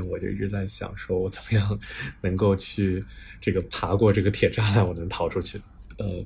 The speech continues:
当时就第三天的时候，我们有班儿上的，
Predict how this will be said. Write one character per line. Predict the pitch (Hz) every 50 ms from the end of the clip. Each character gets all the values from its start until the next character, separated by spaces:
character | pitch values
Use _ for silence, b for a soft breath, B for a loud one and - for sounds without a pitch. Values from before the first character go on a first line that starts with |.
| - -
当 | 117 110 110
时 | 110 - - 98
就 | 95 - 110 104 98 98 95
第 | - -
三 | 107 104 110 104
天 | 101 110 104
的 | 107 104
时 | 98 - 95
候， | 92 110
我 | 104 92
们 | 87 92 95
有 | 98 95 90 87 -
班 | - 107 101
儿 | 101 104
上 | - - 110 101 98
的， | 92 92 87 90